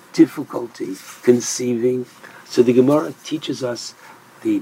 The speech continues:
principle that we're all familiar with, Shakadosh Baruch Hu misaveh l'tfilason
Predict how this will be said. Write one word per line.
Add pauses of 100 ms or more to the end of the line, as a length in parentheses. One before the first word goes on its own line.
principle
that
we're
all
familiar
with, (360)
Shakadosh
Baruch (100)
Hu (320)
misaveh (420)
l'tfilason